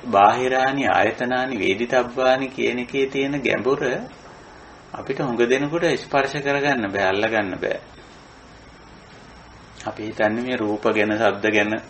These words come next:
ගන්ධ ගැන, රස ගැන, පොට්ටබ්බ ගැන,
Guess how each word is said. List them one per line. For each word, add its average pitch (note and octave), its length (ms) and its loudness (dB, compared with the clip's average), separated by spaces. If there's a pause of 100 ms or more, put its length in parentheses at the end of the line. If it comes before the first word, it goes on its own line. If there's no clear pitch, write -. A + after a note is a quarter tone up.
(500)
ගන්ධ A2 380 4
ගැන, G#2+ 200 4
රස G#2+ 220 2
ගැන, A2 260 -2 (280)
පොට්ටබ්බ - 480 -2
ගැන, A2 240 0